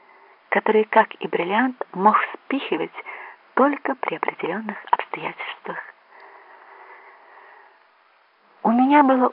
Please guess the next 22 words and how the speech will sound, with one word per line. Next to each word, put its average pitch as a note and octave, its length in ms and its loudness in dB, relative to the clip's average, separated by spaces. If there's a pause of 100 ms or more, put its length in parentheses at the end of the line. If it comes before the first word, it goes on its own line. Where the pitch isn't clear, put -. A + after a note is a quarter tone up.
очень - 340 4
много E3+ 320 -4
драгоценностей. E3 1080 -6 (580)
Некоторые A#3+ 500 -2
из A3+ 240 -4
них B3+ 260 0
я G#3 80 -2
привезла F#3+ 460 0
с - 120 -12
собой F3 320 -6
из - 80 -6 (140)
Австрии. - 640 -4 (680)
Кроме B3 360 4
того, D#3+ 360 -4 (800)
была A3+ 200 4
еще C4 200 0
шкатулка, A#3 760 -2 (400)
подарок A3+ 500 0
моего D#3+ 240 -2 (160)
дедушки - 400 0
к - 160 -8
свадьбе. - 460 -4